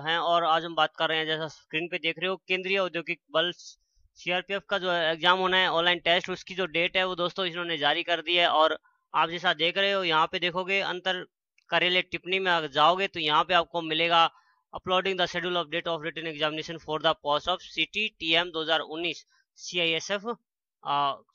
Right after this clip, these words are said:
वेबसाइट, ठीक है। तो इसमें आप बात करेंगे तो हम नीचे जाएंगे तो, आ, जो एग्जाम की डेट है वो दी गई है आपकी सात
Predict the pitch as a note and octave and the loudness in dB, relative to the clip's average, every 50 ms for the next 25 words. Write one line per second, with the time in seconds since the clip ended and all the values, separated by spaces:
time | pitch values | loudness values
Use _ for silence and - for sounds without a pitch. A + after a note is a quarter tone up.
0 | - - E3+ E3 E3+ - - F#3 E3 D3+ D3 - - A2+ - - F#3 G3+ G3+ A3 | -10 -2 0 0 0 2 2 2 2 2 2 -4 -12 -20 -14 -10 -6 -2 0 0
1 | G#3+ G#3+ G#3 G3+ G3 - A3 G#3+ G#3 G#3 F#3 G#3 G#3+ G#3 F#3 F#3 F#3+ F#3 - G#3 | 0 0 -2 -4 -4 -2 2 4 4 4 2 0 -2 2 4 2 2 2 0 -4
2 | G3+ G3+ G3+ G3+ G3+ F#3+ F#3+ F#3+ F3+ F3+ F3 D#3+ G3 F#3+ F#3+ F#3+ F#3+ F#3+ F#3+ F#3+ | -4 -4 -4 -2 -4 -4 -4 -4 -6 -8 -4 -2 0 2 4 2 2 2 -2 -2
3 | G3+ G3 G3 F3 _ _ _ _ _ _ - E3 D#3+ D#3 D#3+ - - D#3+ E3+ F#3 | -2 -2 -4 -4 _ _ _ _ _ _ -4 0 2 4 4 2 0 -2 -2 -2
4 | F3+ F3 D3+ D3 F3+ F#3 G3 G3 G3+ G3 E3+ G3 F#3 E3 F3+ F#3 F#3 G3 F#3+ F3 | -2 -2 0 2 2 4 4 2 -2 -8 -8 -8 -2 0 0 0 0 0 -2 -2
5 | F#3 E3+ F3+ F3+ E3 F3+ F3+ F3+ F3 E3+ - _ - F#3 F#3 F3+ E3+ _ _ _ | -4 -4 -4 -2 0 0 2 2 2 2 0 _ -4 -2 -2 -2 -4 _ _ _
6 | _ _ _ _ _ _ _ _ _ _ _ - - - - F#3 F#3 F#3 G3 - | _ _ _ _ _ _ _ _ _ _ _ -20 -12 -2 2 4 6 6 6 4
7 | _ | _